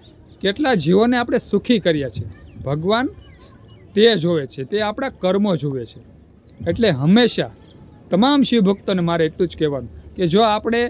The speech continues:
આપણું જીવન, આપણો અંત સમય સારો કરવો હોય તો હંમેશા કર્મો સારા કરવા. અને શાસ્ત્ર પણ કહે છે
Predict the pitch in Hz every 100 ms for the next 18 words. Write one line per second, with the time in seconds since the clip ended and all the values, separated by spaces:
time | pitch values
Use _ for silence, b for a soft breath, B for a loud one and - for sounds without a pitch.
0 | B B B - 180 262 226 165 117 185
1 | 214 147 - - - - 170 202 220 208
2 | 220 254 - 240 262 240 202 208 220 196
3 | 196 214 175 131 - - - - 226 165
4 | 196 233 - - - 180 202 196 156 156
5 | 139 117 127 113 - - - - - 226
6 | 240 - 185 185 285 302 247 185 165 185
7 | 160 -